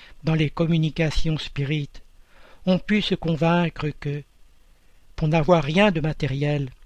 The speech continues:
elles n'en sont pas moins poignantes, à l'égard même de leur durée, certains théologiens commencent à l'admettre dans le sens restrictif indiqué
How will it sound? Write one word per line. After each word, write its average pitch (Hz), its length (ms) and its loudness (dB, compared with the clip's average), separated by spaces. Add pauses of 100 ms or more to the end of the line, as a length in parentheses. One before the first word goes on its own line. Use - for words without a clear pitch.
(440)
elles 165 140 2
n'en 165 160 2
sont 151 200 -4
pas 170 180 2
moins 160 300 2
poignantes, 151 760 0 (1200)
à 143 80 -4
l'égard 151 460 2
même 156 400 0
de 139 100 -6
leur 135 320 -6
durée, 139 360 -4 (760)
certains 196 460 6
théologiens 147 720 -2 (140)
commencent 160 540 -2
à 160 80 0
l'admettre 139 600 -4 (420)
dans 160 100 0
le 151 100 -2
sens 160 360 -2 (120)
restrictif 147 920 -4
indiqué 143 520 -8